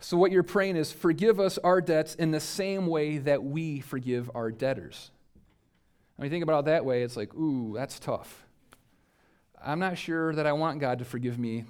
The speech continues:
the way that I forgive other people." But that's what we're praying when we pray that.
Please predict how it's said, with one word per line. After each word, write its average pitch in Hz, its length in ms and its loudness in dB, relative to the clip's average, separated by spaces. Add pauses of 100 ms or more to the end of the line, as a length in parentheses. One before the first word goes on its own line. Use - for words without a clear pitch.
the 120 100 -8
way 120 160 -2
that 117 120 -4
I 110 80 -2
forgive 104 320 -8
other 92 180 -10
people." 131 420 -8 (2000)
But 131 140 0
that's 160 220 4
what 175 100 -2
we're 156 100 2
praying 143 680 -2
when 135 160 -2
we 131 80 0
pray 170 300 0
that. 110 260 -12